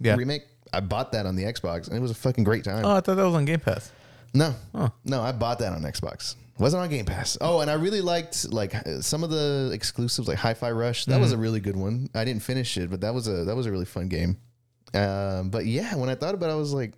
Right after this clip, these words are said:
Speaker 2: "Damn, I didn't play shit, like, on my Xbox at all." I would, I would, I literally got this to play Max Payne three, and I own Max Payne three,
Speaker 1: Mm-hmm.
Speaker 2: and there it is.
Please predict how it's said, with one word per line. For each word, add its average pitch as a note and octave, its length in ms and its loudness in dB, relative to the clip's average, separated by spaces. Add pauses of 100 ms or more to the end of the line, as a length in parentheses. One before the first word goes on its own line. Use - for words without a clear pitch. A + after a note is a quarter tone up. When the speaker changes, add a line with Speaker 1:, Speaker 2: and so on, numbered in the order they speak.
(180)
Speaker 2:
"Damn, G3 180 4
I A3 40 4
didn't C#4+ 140 2
play A#3+ 160 6
shit, - 440 0
like, A#2 180 2
on A#2 140 0
my A#2 120 2
Xbox G2 480 -4
at F#2+ 60 0
all." A2 180 0
I F2+ 100 0
would, F#2+ 260 -2
I F#2+ 120 -2
would, G2 260 0 (960)
I G2+ 100 4
literally A#2 320 2
got A2+ 280 -2
this G#2 240 0
to F3+ 100 -2
play G#2 220 0
Max G2+ 280 -2
Payne A2 320 0
three, G2+ 340 -2
and G2 120 0
I G#2+ 100 2
own A#2 300 2
Max F#2 220 -2
Payne E3+ 260 2
three, D3 140 0
Speaker 1:
Mm-hmm. F2 280 0
Speaker 2:
and F#2+ 320 0
there G2 160 0
it G2 60 0
is. F#2+ 440 -2